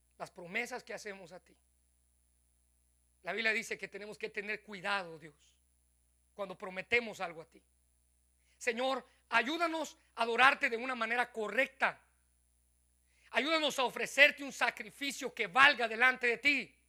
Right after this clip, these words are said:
y no uno que tú nunca hayas pedido. Gracias por esta tarde, en el nombre de Jesús. Amén. Bueno, hoy vamos a hablar acerca del tema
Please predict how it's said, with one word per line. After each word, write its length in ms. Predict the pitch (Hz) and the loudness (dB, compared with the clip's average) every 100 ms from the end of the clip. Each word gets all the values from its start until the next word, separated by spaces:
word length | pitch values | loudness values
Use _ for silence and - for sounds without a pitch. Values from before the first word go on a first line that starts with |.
| _ _ _ _ _ | _ _ _ _ _
y 80 | 170 | -12
no 140 | 190 | -6
uno 300 | 226 254 233 | -4 -4 -8
que 120 | - | -10
tú 180 | 175 214 | -12 -12
nunca 540 | 196 214 285 - 277 254 _ - | -10 -8 -10 -12 -14 -14 _ -6
hayas 280 | 185 185 - | -6 -6 -10
pedido. 300 | 190 165 156 _ _ _ _ _ _ _ _ _ - | -14 -14 -18 _ _ _ _ _ _ _ _ _ -2
Gracias 400 | 202 214 214 - | 0 0 -4 -10
por 160 | 196 | -6
esta 380 | 202 - 196 185 _ _ - | -6 -4 -10 -10 _ _ -10
tarde, 340 | 208 190 160 _ _ _ _ _ | -6 -6 -10 _ _ _ _ _
en 80 | 165 | -16
el 100 | 165 | -12
nombre 220 | 180 175 | -10 -8
de 80 | 170 | -8
Jesús. 480 | 160 - 156 123 _ _ _ _ - | -10 -16 -18 -20 _ _ _ _ -20
Amén. 260 | 151 139 _ _ _ _ _ _ _ _ _ _ _ _ _ | -18 -20 _ _ _ _ _ _ _ _ _ _ _ _ _
Bueno, 340 | 240 302 208 - _ _ _ _ | 4 6 4 -6 _ _ _ _
hoy 140 | 220 | 4
vamos 280 | 302 330 311 | 6 6 6
a 40 | 285 | 6
hablar 240 | 269 254 | 6 6
acerca 600 | 240 277 277 277 277 262 - _ _ _ | 6 8 8 8 4 2 -18 _ _ _
del 200 | 190 220 | -6 2
tema 440 | 269 247 226 220 | 4 4 2 -2